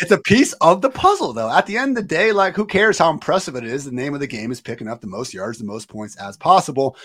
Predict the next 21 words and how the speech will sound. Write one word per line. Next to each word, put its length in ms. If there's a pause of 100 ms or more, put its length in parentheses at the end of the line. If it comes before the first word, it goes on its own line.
on 160
a 80
per 240
play 300
basis. 480
So 180 (300)
that's 240
just 220
the 220
wild 300
part 200
to 100
me. 100
Twenty-seven 880
pass 360
attempts 340
over 260
the 100
past 400
two 160
weeks. 360